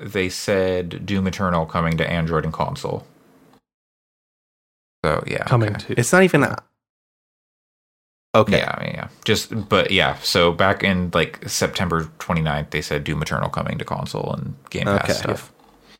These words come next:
Speaker 2: Yeah, yeah. The, I'm, <sighs> I was looking at some of the Twitter response afterwards, and so many people were upset that Doom Eternal got snubbed, and I'm like, "No, it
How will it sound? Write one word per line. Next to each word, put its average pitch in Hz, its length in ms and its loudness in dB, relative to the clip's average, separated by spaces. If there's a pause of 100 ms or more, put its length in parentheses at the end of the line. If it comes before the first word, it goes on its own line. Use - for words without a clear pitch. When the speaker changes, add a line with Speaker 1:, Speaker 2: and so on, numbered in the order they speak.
(120)
Speaker 2:
Yeah, - 140 -8
yeah. - 160 -14 (1500)
The, 143 180 0
I'm, 131 480 8 (360)
<sighs> - 340 -18
I 139 120 -2
was 135 200 6
looking 131 240 4
at 117 80 2
some 135 120 2
of 120 60 4
the 123 80 4
Twitter 117 220 -2
response 117 380 -4
afterwards, 123 440 -2
and 127 300 -4 (300)
so - 260 6
many 127 180 12
people 117 260 4
were 113 120 4
upset 113 300 -2
that 117 60 -2
Doom 113 200 2
Eternal 110 400 -2 (300)
got 110 220 -4
snubbed, 107 760 4 (120)
and 117 100 -2
I'm 120 100 2
like, 113 340 -2 (720)
"No, 170 380 0 (260)
it 160 140 -4